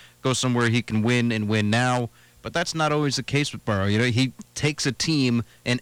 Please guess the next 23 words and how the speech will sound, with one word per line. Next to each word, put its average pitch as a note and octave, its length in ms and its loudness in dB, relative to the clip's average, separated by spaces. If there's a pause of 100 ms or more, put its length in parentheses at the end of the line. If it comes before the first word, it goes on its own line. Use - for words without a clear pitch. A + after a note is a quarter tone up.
elevates C#3+ 580 -2
them A2+ 200 -2
to A2 180 0
a - 20 2
level A2 400 0 (240)
that D3 140 -4
they D3 100 0
hadn't D3 240 0
seen F#3+ 220 -4
before, B2+ 300 -2
especially C3 520 -2
when B2 160 0
you're A#2+ 80 0
talking C3+ 280 -2
about B2 200 0
L C3 80 0
S A#2+ 220 -2
U. F#3 160 0
They D#3+ 140 0
have D#3 180 -2
never F3+ 240 -2
beaten F#3+ 360 -4
Bama C3 380 0